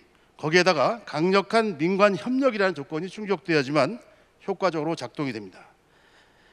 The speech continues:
에, 이를 위해서 자원봉사와 시민 정신은 돈으로 살 수 없는 것, what money cannot buy. 그러나 없어서는 안 될 생존 기반입니다. 그런데 그렇다고 해서 그냥 그, 그분들의, 에,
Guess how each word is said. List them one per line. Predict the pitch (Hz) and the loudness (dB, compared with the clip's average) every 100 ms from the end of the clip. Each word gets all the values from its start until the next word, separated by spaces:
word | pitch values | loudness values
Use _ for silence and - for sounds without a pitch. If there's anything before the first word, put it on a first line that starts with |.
| - | -12
에, | 135 139 | -6 -2
이를 | 170 214 | 0 4
위해서 | 190 180 220 120 | 4 4 2 0
자원봉사와 | - 135 196 240 240 190 196 175 185 202 | -4 2 4 4 2 0 0 2 2 0
시민 | - 247 247 226 | -4 -8 -6 -4
정신은 | 190 165 143 165 214 185 147 _ _ _ _ _ | 0 0 0 -2 -2 -4 -8 _ _ _ _ _
돈으로 | - 156 190 214 220 196 | -2 2 4 4 2 2
살 | 202 | 0
수 | 180 190 | -2 -2
없는 | 156 139 | 0 0
것, | 113 107 _ _ _ _ _ 143 | -2 -6 _ _ _ _ _ 0
what | 165 | 2
money | 170 165 190 | 2 0 0
cannot | - 202 185 - - | -4 -4 -4 -6 -2
buy. | 143 131 101 - _ _ _ _ _ - | 0 0 -2 -12 _ _ _ _ _ -2
그러나 | 180 202 | 2 2
없어서는 | 104 147 - 202 196 214 | 2 -2 2 2 2 2
안 | 147 147 | 0 2
될 | 156 165 240 - _ _ _ _ | 0 0 -4 -14 _ _ _ _
생존 | - 226 220 214 202 | -10 -6 0 0 0
기반입니다. | 180 160 135 113 92 - _ _ _ _ _ _ | 2 2 2 -6 -14 -20 _ _ _ _ _ _
그런데 | 196 220 | -4 -2
그렇다고 | - 180 196 220 208 | -2 -4 -2 0 0
해서 | 208 240 | 0 -4
그냥 | 196 208 247 196 | -4 -6 -6 -10
그, | 160 185 - | -16 -16 -14
그분들의, | 190 220 196 208 190 220 233 - - _ _ | -10 -8 -8 -8 -2 0 0 -4 -20 _ _
에, | 139 | -16